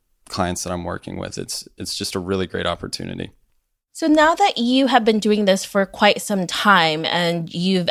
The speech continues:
Speaker 2: edited quite a few types of podcasts, what would you say is your top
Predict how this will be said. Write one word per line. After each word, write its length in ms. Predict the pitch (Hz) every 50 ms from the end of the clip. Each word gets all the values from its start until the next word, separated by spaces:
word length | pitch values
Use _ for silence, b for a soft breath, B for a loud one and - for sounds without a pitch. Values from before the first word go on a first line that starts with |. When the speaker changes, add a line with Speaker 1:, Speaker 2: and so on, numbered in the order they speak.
| - -
Speaker 2:
edited 580 | 180 185 175 170 175 170 170 160 160 156 - - _ _ _ _ -
quite 260 | - 220 226 240 247
a 80 | 269 269
few 400 | - - - 196 190 185 180 175
types 480 | - - - 175 165 165 165 - - - -
of 400 | - 175 175 170 165 160 - -
podcasts, 960 | - - 175 170 170 165 170 - - - 165 143 131 131 185 - - - - B B B B B B B B B B
what 320 | 226 247 285 320 269 302
would 240 | 339 349 294 240 240
you 160 | 254 269 269
say 680 | 254 - - - - 233 220 214 208 208 202 208 - -
is 460 | - 190 202 202 196 196 185 180 185 196
your 540 | 180 180 185 185 180 175 170 165 160 - - -
top 440 | - - 226 226 220 220 - -